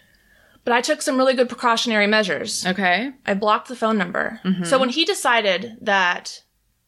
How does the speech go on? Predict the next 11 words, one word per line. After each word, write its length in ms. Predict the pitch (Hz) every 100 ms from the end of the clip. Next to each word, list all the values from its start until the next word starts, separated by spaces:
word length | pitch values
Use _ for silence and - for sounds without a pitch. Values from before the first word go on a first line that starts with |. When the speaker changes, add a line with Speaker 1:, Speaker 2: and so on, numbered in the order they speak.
| _ _ _ _ _
Speaker 1:
he 180 | -
wasn't 240 | 247 254 254
gonna 120 | 277
stop 380 | 240 220 220 - -
doing 280 | 202 214 208
the 60 | 202
things 220 | 196 190
he 80 | 233
was 120 | 247
doing, 300 | 160 117 214
Speaker 2:
Right. 220 | 190 -